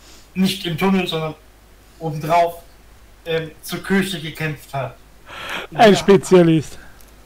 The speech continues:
Speaker 1: Wir hatten, ähm, es mit sehr wahrscheinlich Ghoulen zu tun, die sich aus dem Sand gegraben haben.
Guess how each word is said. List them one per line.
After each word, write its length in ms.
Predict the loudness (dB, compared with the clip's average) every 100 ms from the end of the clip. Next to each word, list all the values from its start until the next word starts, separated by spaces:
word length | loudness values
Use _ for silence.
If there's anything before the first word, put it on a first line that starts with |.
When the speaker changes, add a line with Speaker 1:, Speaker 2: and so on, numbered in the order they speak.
| -20 -20 -20 -20 -20 -20 -20 -20 -20 -20 -20 -20 -20 -20 -20 -20 -20 -20 -20 -20 -20 -20 -20 -20 -20 -10
Speaker 1:
Wir 260 | -2 0 0
hatten, 580 | -2 -4 -6 -4 -4 -10 -20 -20 -20 -20 -20 -20 -20 -20 -20 -20 -20 -20 -20 -20 -8
ähm, 340 | -2 -2 -2 -6
es 300 | -4 -4 -2
mit 320 | -2 0 -2 -8 -20 -20 -20 -20 -20 -20 -20 -20 -20 -20 -20 -20 -20 -12
sehr 380 | -6 0 0 0
wahrscheinlich 680 | -2 -2 0 -2 -6 -12
Ghoulen 340 | -6 -2 0 -2
zu 160 | -8
tun, 320 | -10 -8 -6 -4
die 80 |
sich 260 | -6 -6 -6
aus 140 | -6
dem 120 | -6 -4
Sand 260 | -4 -6
gegraben 680 | -10 -12 -4 0 0 -4 -6
haben. 440 | -4 -6 -6 -14